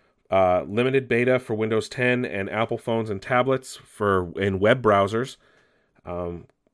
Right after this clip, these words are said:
can have gone out to select Xbox Game Pass Ultimate members, and, um, I guess you can sign up and you'll be able to play over a hundred Xbox Game Pass titles through Edge, Chrome, or Safari on Xbox dot com slash play.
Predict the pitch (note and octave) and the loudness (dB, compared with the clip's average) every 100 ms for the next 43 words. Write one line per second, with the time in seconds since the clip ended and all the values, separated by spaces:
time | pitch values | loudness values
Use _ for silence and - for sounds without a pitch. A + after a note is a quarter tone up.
0 | _ _ - A#2+ A2 G#2 G2+ G2+ G2 - | _ _ -14 -2 0 0 -2 -4 -8 -14
1 | _ - G#2+ G2+ A2 A2+ A#2 - G#2 - | _ -6 -6 0 2 2 2 -2 -8 -4
2 | G#2 G2+ B2 C#3 - A2 A2 - A2+ - | -2 2 0 0 -6 -4 -4 -2 -4 -2
3 | G#2+ G#2+ A2 G2 G#2 A2 A2+ - F#2+ F#2 | -6 -4 -4 -4 -4 -4 -4 -6 -4 -4
4 | B2+ - _ _ _ _ _ _ _ - | -4 -8 _ _ _ _ _ _ _ -4
5 | G2+ G2 F#2+ F#2 F2 _ _ _ _ _ | -2 0 -2 -4 -12 _ _ _ _ _
6 | _ _ _ - E2 D#2+ C#2+ D2+ G#2+ _ | _ _ _ -8 -6 -6 -12 -18 -20 _
7 | _ _ _ _ _ _ _ - G2+ G#2+ | _ _ _ _ _ _ _ -6 -2 -2
8 | A2 G#2+ G2 - A2+ A2+ A2+ G2 G2+ G2 | -4 -10 -8 -2 2 2 0 -2 0 0
9 | G#2+ G#2+ G2+ - G#2+ G#2 G2+ F#2+ A#2 C3+ | 2 4 2 2 2 4 2 2 2 4
10 | C3 B2+ - A#2+ - A2+ G#2+ A2+ - A2+ | 2 0 0 -2 0 -4 0 -2 0 0
11 | G#2+ G#2+ - F#2+ F#2 G2 A2+ A#2 - - | 2 0 -2 -2 0 0 0 -2 -14 -2
12 | A2 G#2+ G#2+ F#2 F2+ - - G#2+ A2+ A2+ | 0 0 -2 -4 -8 -12 0 2 4 2
13 | F#2+ F2 F2 - G2 F2+ - F2+ - F#2+ | -2 -4 -6 -4 -4 -4 -4 -6 -4 -6
14 | F2+ - E2 - - C3+ C#3 | -6 -10 -12 -14 -2 0 2